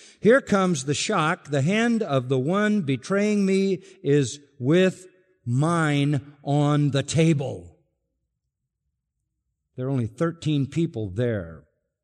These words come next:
Eleven faithful apostles, Judas,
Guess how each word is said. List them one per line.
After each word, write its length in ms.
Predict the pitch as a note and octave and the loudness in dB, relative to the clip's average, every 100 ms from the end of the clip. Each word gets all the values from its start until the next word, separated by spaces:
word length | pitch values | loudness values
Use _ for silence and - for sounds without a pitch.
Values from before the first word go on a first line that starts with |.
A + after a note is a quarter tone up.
| _ _ _ _ _ _ _ _ _ _ _ _ _ _ _ - | _ _ _ _ _ _ _ _ _ _ _ _ _ _ _ -10
Eleven 640 | A#2 B2+ D3 F3+ F3+ - - _ _ _ _ _ _ | -4 -2 0 0 -2 -6 -20 _ _ _ _ _ _
faithful 380 | D3+ D3 D3 B2+ | -2 -2 -2 -6
apostles, 520 | - D#3 E3 F3+ C#3+ | -4 -2 -2 -2 -4
Judas, 580 | A2 C3 C#3 C#3+ - | -2 -2 0 -2 -4